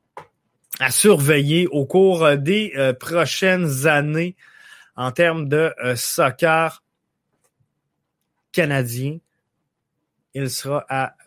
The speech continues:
surveiller. On va se parler, euh, Impact de,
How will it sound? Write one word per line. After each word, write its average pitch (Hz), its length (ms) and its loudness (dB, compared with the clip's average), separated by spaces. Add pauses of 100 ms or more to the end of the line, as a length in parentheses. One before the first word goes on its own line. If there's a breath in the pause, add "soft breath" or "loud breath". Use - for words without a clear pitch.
(140)
surveiller. 107 680 -8 (680 loud breath)
On 156 100 2
va 226 100 6
se - 100 -4
parler, 254 680 2
euh, 202 260 4 (100)
Impact 226 680 0
de, 180 380 -2